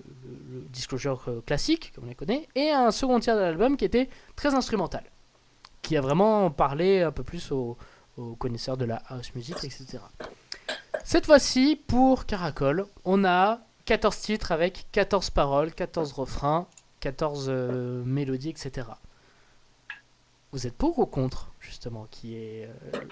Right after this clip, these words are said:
là, je me fais un peu l'avocat du diable parce que je suis clairement d'un, d'un côté et je vous l'exprimerai après. Vous êtes pour ou contre, justement, que les quatorze titres aient des paroles et ne soient pas... que le, le groupe ne soit pas allé à fond de, dans, dans,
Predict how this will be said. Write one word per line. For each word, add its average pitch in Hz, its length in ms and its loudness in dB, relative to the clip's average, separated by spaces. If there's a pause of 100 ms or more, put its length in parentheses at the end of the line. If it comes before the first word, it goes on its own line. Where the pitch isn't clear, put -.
(100)
là, 143 140 -2
je 127 80 -2
me 143 80 0
fais - 100 -2
un 135 60 2
peu 143 100 2
l'avocat 135 320 0
du 139 100 -6
diable 175 180 2
parce 135 120 -2
que 135 120 -4
je 127 120 -6
suis 123 180 -10
clairement 143 340 0
d'un, 127 300 -2
d'un 131 120 -2
côté 143 320 -4
et 135 80 0
je 110 40 -8
vous 110 80 -12
l'exprimerai 120 540 -10
après. 170 260 -4 (400)
Vous 151 120 0
êtes 170 100 0
pour 320 160 4
ou 269 120 8
contre, 247 200 6
justement, 220 340 2
que 226 120 2
les 165 160 0
quatorze 208 400 0
titres - 280 -4 (120)
aient 202 100 8
des 196 100 8
paroles 139 400 4 (140)
et 156 180 -2
ne 156 260 2
soient 147 240 2
pas... 180 360 4 (320)
que 147 80 -4
le, 135 800 -2
le 143 160 -2
groupe 160 220 -2
ne 170 100 2
soit 139 160 -2
pas 160 120 2
allé 165 140 4
à 147 80 4
fond 196 400 2 (580)
de, 143 360 -4
dans, 135 440 0
dans, 127 480 -4